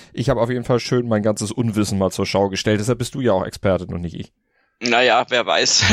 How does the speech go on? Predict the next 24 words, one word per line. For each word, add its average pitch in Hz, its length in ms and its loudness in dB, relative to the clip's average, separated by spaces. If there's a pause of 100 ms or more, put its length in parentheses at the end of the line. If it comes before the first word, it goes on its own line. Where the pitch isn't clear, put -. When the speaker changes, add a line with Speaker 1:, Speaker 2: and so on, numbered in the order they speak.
(420)
Speaker 1:
<laughs> - 520 -4
Aber 135 400 2
immerhin 156 400 2
scheint 131 280 0
es 120 160 -6
Reed 147 160 -4
selber 135 260 4
nicht 135 200 -4
gehört 127 300 2
zu 120 140 0
haben. 123 240 2
Er 113 220 -2
wollte 127 400 2
mit 113 160 -6
seinem 117 240 2
Sieg 127 260 -4
nicht 131 300 -2
mir 160 280 2
oder 123 180 2
sonst 147 240 0
einem 120 200 0
Journalisten 117 560 0
irgendwas 113 480 0
beweisen, 113 520 2